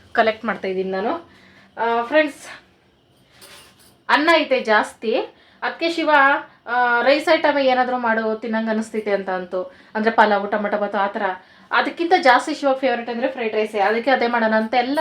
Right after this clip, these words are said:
ಸೆಲೆಕ್ಟ್ ಮಾಡಿಕೊಂಡೆ ರೆಸಿಪಿನ. ಕ್ಯಾರೆಟ್ ಒಂದು ಮಿಸ್ ಆಯಿತು. ಸೆಲೆಕ್ಟ್ ಮಾಡ್ಕೊಳ್ಳೋ ಗ್ಯಾಪಲ್ಲಿ ಕ್ಯಾರೆಟ್ ಐತೋ ಇಲ್ಲೋ ಅಂತ ನೋಡ್ಕೊಂಡಿಲ್ಲ. ಕ್ಯಾರೆಟ್ ಇಲ್ಲಾಂದರೆ ಫ್ರೈಡ್ ರೈಸ್ ಮಾಡೋಕ್ಕಾಗೋದೇ ಇಲ್ವಾ ಫ್ರೆಂಡ್ಸ್? ಆಗ್ತೈತೆ. ತರಕಾರಿ ಇಲ್ಲಾಂದ್ರೂ ಮಾಡ್ಬೋದು.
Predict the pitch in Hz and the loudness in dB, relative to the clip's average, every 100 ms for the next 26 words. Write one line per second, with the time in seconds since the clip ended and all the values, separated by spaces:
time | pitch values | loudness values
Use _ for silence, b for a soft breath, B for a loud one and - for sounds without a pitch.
0 | 311 269 240 285 320 - 233 240 330 330 | 0 0 0 -2 -4 -10 0 2 2 0
1 | 269 285 381 B B B 220 254 330 285 | 0 0 -2 B B B -8 -6 -6 -4
2 | 269 370 B B - 285 302 302 277 240 | -2 -4 B B 0 4 4 2 0 0
3 | 214 185 170 - - 262 285 277 254 247 | -2 -6 -6 -12 -2 -2 0 -4 -2 -2
4 | 226 233 233 240 226 208 254 262 226 214 | 2 0 0 -4 0 0 0 -4 -2 0
5 | 208 202 220 190 202 196 196 294 B B | 0 -2 -2 -4 -4 -2 2 2 B B
6 | B - 339 370 392 339 320 311 330 311 | B 2 4 4 0 -4 -2 -2 -4 -2
7 | 302 320 294 294 302 277 302 311 285 196 | -2 -4 -4 -4 -2 -2 0 2 2 2
8 | 190 190 - _ - 214 202 170 170 b | -4 -10 -12 _ -6 -6 -6 -10 -12 b
9 | b - 233 277 277 240 233 254 196 196 | b -6 0 0 2 0 0 0 -2 -2
10 | - 196 | -2 2